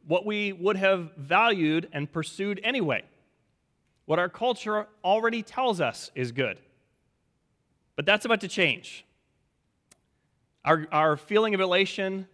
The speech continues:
reading through verse eight is about to come crashing down, and you can practically hear, like, the record scratch when you get to the first words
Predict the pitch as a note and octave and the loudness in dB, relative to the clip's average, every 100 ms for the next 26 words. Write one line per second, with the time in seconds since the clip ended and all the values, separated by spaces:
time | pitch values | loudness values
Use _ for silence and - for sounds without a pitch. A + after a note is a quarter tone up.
0 | - E3+ F#3 F3 F3 E3 F3 E3 - F3 | -2 2 2 0 -2 0 -2 -4 0 2
1 | F#3 - C#3+ D#3 D#3+ E3 F3 D#3+ F3+ F3+ | 2 -2 -6 -2 -2 -2 -6 0 2 2
2 | F3+ D#3 D3+ E3+ F3 E3+ D3 E3 D#3 - | 0 -2 2 2 0 -2 -4 -4 -4 0
3 | G3 A3 G#3 F#3+ G#3+ G#3 F3+ D#3+ D#3 D3+ | 0 0 -4 -4 0 2 2 0 -2 2
4 | G3 G3 F3 - F#3 D3+ D3+ - D3 C#3 | 2 2 -4 -4 0 2 2 -4 -6 -2
5 | D#3+ D#3+ - F3+ F#3 - D#3+ D3+ D3+ | -2 -4 -8 -4 -4 -2 0 0 -2